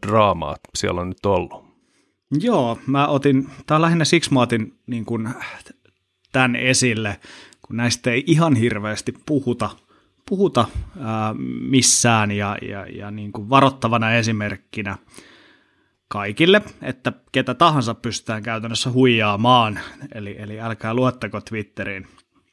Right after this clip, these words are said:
Speaker 2: Mikä nyt, jos ei vielä tullut selväksi, niin me ollaan, <laughs> me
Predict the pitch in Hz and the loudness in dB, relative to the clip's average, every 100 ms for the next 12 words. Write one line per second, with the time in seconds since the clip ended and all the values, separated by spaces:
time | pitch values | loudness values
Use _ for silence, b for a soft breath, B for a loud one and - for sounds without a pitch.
0 | _ 120 110 127 120 135 110 123 - 123 | _ -6 -2 0 0 -2 -2 0 2 2
1 | 120 113 - 120 113 123 110 98 - 101 | 0 -2 -2 -2 0 0 0 -4 -8 -10
2 | 95 95 98 101 - | -10 -10 -8 -4 0